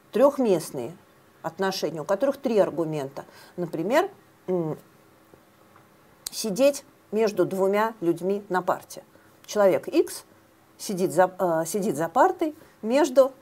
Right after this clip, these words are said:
Y и Z. Трехместные отношения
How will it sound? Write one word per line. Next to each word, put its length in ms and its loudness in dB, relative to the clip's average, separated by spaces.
Y 420 0
и 80 -2
Z. 200 -2
Трехместные 540 2
отношения 600 -6